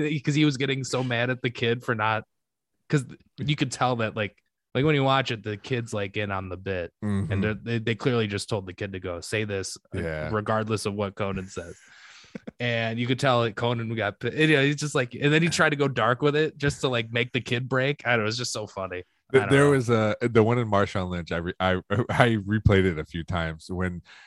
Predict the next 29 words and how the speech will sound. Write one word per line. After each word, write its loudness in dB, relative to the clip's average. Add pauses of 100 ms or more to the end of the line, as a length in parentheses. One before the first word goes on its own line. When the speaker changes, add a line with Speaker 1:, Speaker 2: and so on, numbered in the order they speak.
(240)
Speaker 2:
they're 4
interviewing 0
the -2
first 0
guy -2 (260)
Speaker 1:
<laughs> -6
Speaker 2:
and -2
they're, 4
like, 4
muttering, 2 (400)
they're 4
talking 2
to -2
each -2
other, 2 (180)
Marshawn -2
Lynch -6
and, -6 (100)
and, -8
uh, -6
Will -2
Arnett. -6 (640)
Will 4
Arnett? 0
That's -4
who -6
it -4
is, -4
right? -8